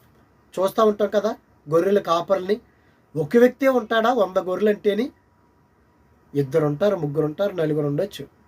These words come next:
అంటే, ఆ కాపరి నిజంగా తొంభై తొమ్మిదిని విడిచిపెట్టి వెళ్ళిపోవటం కాదు,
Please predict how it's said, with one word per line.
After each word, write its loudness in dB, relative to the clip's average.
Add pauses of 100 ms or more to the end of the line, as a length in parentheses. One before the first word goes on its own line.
(680)
అంటే, 2 (680)
ఆ 2
కాపరి 2 (460)
నిజంగా 0
తొంభై -2
తొమ్మిదిని 0
విడిచిపెట్టి -2
వెళ్ళిపోవటం 2
కాదు, 0